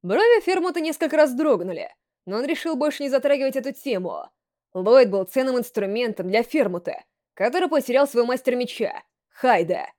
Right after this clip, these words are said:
Таким образом, совершенно ни к чему было рисковать и этой фигурой из-за какого-то совершенно ненужного спора.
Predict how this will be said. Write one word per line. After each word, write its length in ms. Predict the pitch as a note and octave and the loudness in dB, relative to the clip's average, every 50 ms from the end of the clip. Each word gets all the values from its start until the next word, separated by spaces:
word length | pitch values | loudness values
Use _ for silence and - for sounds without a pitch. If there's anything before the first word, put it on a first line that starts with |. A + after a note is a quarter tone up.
| _ _ _ _ _ _ _ _ _ _ _ | _ _ _ _ _ _ _ _ _ _ _
Таким 340 | G3 F#3+ G3+ G#3+ B3+ C#4 E4+ | 0 0 2 2 0 -2 -2
образом, 320 | E4+ C4 A#3 F#3 G3+ G3+ | -2 -2 -2 -4 -4 -8
совершенно 380 | - - C4+ C#4+ - - F4+ E4+ | -6 -4 -4 -4 -4 -4 -2 -2
ни 100 | E4 - | -4 -4
к 20 | |
чему 320 | - - D#4+ E4+ E4 E4+ | -4 -4 -2 -2 0 0
было 140 | D4 A#3 G#3+ | 2 4 4
рисковать 760 | G#3+ G3+ G3 - - - F#3+ F#3+ A3+ A3 - - - - _ _ | 4 2 0 0 -4 -4 -2 0 0 -2 -2 -4 -10 -20 _ _
и 140 | - A#3+ B3+ | -4 0 2
этой 260 | C4+ B3+ - G3+ F#3+ | 4 4 4 0 -2
фигурой 480 | F#3 - F#3+ F#3 F3 G3+ A#3 A3 F#3+ G3 | -4 -4 -6 -4 -2 0 0 2 0 0
из-за 160 | G3 F#3+ G3+ | -2 -4 -4
какого-то 420 | - G#3+ G#3 - D4+ C#4 C4+ A#3 | -4 -4 -4 -2 -2 -2 -2 -2
совершенно 540 | G#3 - - F#3+ G3 F#3 - - B3 B3 G#3+ | -6 -6 -4 -4 -4 -4 -4 -4 -4 -4 -4
ненужного 480 | F#3 F#3 G3+ A3 C4 B3 A3+ B3+ B3+ B3+ | -4 -4 -2 -2 -2 0 0 0 0 0
спора. 600 | B3 - - - D4 G#3 G3 F#3+ - - - | -2 -2 -4 -2 0 0 0 0 -4 -6 -10